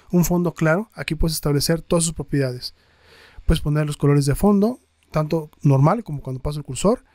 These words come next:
eh, con los colores de texto, ok, los bo-, los iconos, márgenes y demás,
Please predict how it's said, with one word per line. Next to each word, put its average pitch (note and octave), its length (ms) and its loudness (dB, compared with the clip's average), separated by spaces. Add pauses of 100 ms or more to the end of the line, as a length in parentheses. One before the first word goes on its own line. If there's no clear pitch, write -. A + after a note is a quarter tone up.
(440)
eh, C3 140 -6
con C#3 100 -8
los C3 100 -2
colores C3+ 220 2
de B2+ 80 -2
texto, - 540 -2 (1120)
ok, C#3+ 200 -6 (260)
los C#3+ 100 -8
bo-, C3 140 -6
los C3 220 -2
iconos, G3 560 2 (380)
márgenes F3 680 -4 (800)
y D#3 80 0
demás, C#3 420 0